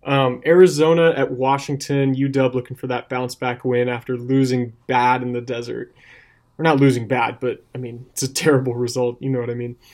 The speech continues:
Um, does Washington cover this fourteen and a half? I think they do. I think they're gonna be quietly good, and we'll forget about them, you know, anytime they play at home, um, up until that Oregon State game on a Friday in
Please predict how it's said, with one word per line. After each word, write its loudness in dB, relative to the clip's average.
Um, 6
does 2
Washington 0
cover 2
this -2
fourteen -2
and -2
a -2
half? -2
I -4
think -4
they 2
do. -6
I -4
think -4
they're 0
gonna 0
be -4
quietly -2
good, 2
and -6
we'll -4
forget -4
about -6
them, -6
you -10
know, -12
anytime -2
they -4
play -2
at -8
home, -6
um, -6
up -2
until -2
that -2
Oregon -2
State -4
game -4
on -8
a -14
Friday -6
in -14